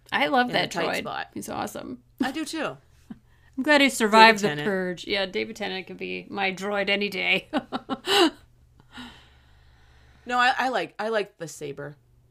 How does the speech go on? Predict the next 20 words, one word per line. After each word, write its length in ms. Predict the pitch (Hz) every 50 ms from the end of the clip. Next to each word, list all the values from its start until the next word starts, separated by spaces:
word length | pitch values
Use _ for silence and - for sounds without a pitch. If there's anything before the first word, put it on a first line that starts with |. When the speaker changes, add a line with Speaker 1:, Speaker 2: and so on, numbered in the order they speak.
| _ _
Speaker 2:
It 80 | - 247
was 160 | 240 202 175
nice. 400 | 156 120 - 147 - - - - _ _ -
I 280 | 190 196 196 190 202 202
was 180 | 196 190 196
trying 240 | - - 226 226 226
to 40 | 220
figure 240 | - 226 180 202 202
out 120 | 190 175
how 120 | 180 190
they 120 | 190 185 180
were 80 | 175
gonna 160 | 165 165 160 151
market 400 | 160 170 185 190 180 - 151 147
it 200 | 139 - - - _ _ _ _ _ _ _ _ _ _ _ -
if 140 | 175 -
it 100 | 196 -
looks 240 | 180 180 180 - -
just 340 | - - 202 196 185 - -
like 420 | 185 185 180 170 151 - - -